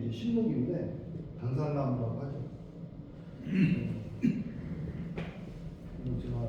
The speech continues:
낭송을 해드릴게요. "나무야, 난 내가 번덕스러운 바람에 시달려 슬픔인 줄 알았다.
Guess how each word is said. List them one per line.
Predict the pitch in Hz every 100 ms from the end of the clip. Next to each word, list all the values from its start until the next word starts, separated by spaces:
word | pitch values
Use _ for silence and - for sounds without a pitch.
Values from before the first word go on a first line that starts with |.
| 113
낭송을 | 139 147 143 139
해드릴게요. | - - 123 123 127 - -
"나무야, | 123 127 127 131 - - - - - - - - - - - - - - - -
난 | 143 156 151
내가 | 151 151 151 147 - -
번덕스러운 | 156 170 190 180 190 185 170
바람에 | 156 156 151
시달려 | 135 - 147 131 113 110 110 - - - - - - - -
슬픔인 | - 180 190 - 170 156 147
줄 | 131
알았다. | 123 104